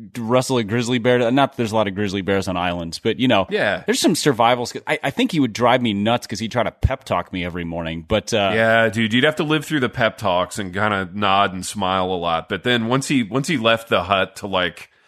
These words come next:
Speaker 2: go hunt down your dinner, you'd
Speaker 1: Yeah,
Speaker 2: be,
Speaker 1: like,
Speaker 2: you'd
Speaker 1: go,
Speaker 2: appreciate
Speaker 1: go
Speaker 2: John
Speaker 1: make a,
Speaker 2: Eldridge.
Speaker 1: a water jug out of tree bark or something. I'd be like, "Man, this is, I think this is a net gain. We're gonna survive."
Speaker 2: Yeah.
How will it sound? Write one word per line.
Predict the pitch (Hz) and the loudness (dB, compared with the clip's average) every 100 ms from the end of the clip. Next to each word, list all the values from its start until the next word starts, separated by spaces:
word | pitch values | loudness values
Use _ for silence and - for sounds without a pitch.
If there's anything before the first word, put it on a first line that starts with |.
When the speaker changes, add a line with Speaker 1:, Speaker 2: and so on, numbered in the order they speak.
| _ _ _ _ | _ _ _ _
Speaker 2:
go | 113 104 | -2 0
hunt | 107 98 | 0 0
down | 104 95 | 0 -2
your | 87 | -6
dinner, | 85 90 85 | -8 -8 -8
you'd | 80 | -10
Speaker 1:
Yeah, | 131 117 | -10 -10
Speaker 2:
be, | 87 | -8
Speaker 1:
like, | 107 98 | -8 -4
Speaker 2:
you'd | |
Speaker 1:
go, | 98 127 | 0 2
Speaker 2:
appreciate | 117 95 101 | 2 -2 -2
Speaker 1:
go | 127 123 | 2 4
Speaker 2:
John | |
Speaker 1:
make | 120 120 | 4 2
a, | 117 | 2
Speaker 2:
Eldridge. | 104 92 - | 0 -2 -6
Speaker 1:
a | 107 | -4
water | 101 104 113 | 2 2 2
jug | 95 101 101 | 2 0 2
out | 101 | 0
of | 87 | -4
tree | - - 110 | -6 -2 0
bark | 92 87 87 | 0 0 -2
or | 90 | -6
something. | - 90 80 87 87 | -2 -4 -2 -4 -2
I'd | 80 95 78 | -2 -2 -2
be | 107 | 0
like, | 98 92 | 2 2
"Man, | 123 131 135 | 4 6 6
this | 135 | 4
is, | 127 110 - - - | 2 0 -6 -18 -2
I | - | 0
think | 113 123 | 2 0
this | 104 | 0
is | 98 87 | 0 2
a | |
net | 85 71 | 2 0
gain. | - 78 78 | 0 0 0
We're | 78 | -4
gonna | 95 87 | -2 -2
survive." | - 73 71 76 - - _ _ _ _ 110 | -2 -2 0 0 -6 -20 _ _ _ _ -6
Speaker 2:
Yeah. | 123 107 90 85 | 0 2 0 -4